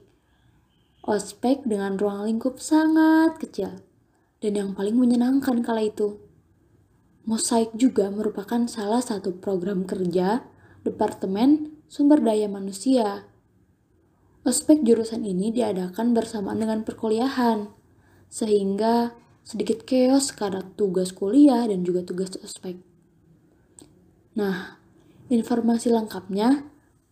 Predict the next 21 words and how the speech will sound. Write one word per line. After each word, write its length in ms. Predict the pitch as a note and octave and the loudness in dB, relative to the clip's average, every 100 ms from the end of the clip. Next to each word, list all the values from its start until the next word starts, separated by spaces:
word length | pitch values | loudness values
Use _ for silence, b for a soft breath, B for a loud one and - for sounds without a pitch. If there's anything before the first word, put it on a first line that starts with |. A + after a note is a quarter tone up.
| _ | _
bisa 240 | G#3 - G3+ | -8 -4 -4
cek 480 | - - G#3 A#3+ G3 | -4 -2 0 0 -2
di 160 | G3+ | -2
official 480 | B3+ B3+ D4+ D4+ C4 | 0 4 6 6 0
account 320 | B3+ A3+ A3+ | 0 0 0
Instagram 640 | A#3 G#3 G3+ G3 G#3 C4 - | -4 -6 -6 -2 -2 -4 -4
at 240 | A3 A3 | -4 -4
masaikunpad. 960 | G3 G3+ G#3 D4 D4+ D4+ A#3 A3+ A#3 - _ _ _ _ _ _ _ _ _ _ - | -6 -6 0 6 6 6 2 2 -2 -6 _ _ _ _ _ _ _ _ _ _ -14
Tapi 160 | E3+ | 0
dari 240 | G#3+ G#3 G#3 | 4 4 2
situ, 560 | - A#3 - A3 G3+ - _ _ _ _ _ _ - | -2 0 2 0 0 -12 _ _ _ _ _ _ -8
aku 320 | A3+ - A#3+ A#3 | -8 -2 2 2
mulai 320 | A3 G#3+ G3 | 2 -2 -2
merasakan 720 | G3+ G3+ G3+ F#3 G#3+ A3 G#3 | -6 -8 -12 -8 -6 -4 -2
dimensi 400 | F#3 F#3+ F#3+ - | -2 -2 -4 -6
mahasiswa 800 | G3 G3+ G3+ F#3 G#3+ - A3+ G3+ | -6 -6 -8 -8 -6 0 2 2
yang 160 | G3 F#3+ | 0 -4
sebenarnya. 800 | G3+ F#3+ F#3 F3+ F3+ F3+ E3+ _ _ _ _ _ _ _ _ | -2 -2 -2 -2 -2 -2 -6 _ _ _ _ _ _ _ _
Setelah 400 | _ C4+ C4+ D4 | _ 2 4 6
menjadi 320 | C4 G#3+ G#3 | 4 4 0
mahasiswa, 800 | G3+ G#3 G#3+ A#3 - G#3 G3 | -2 -8 -8 -8 -2 -2 -2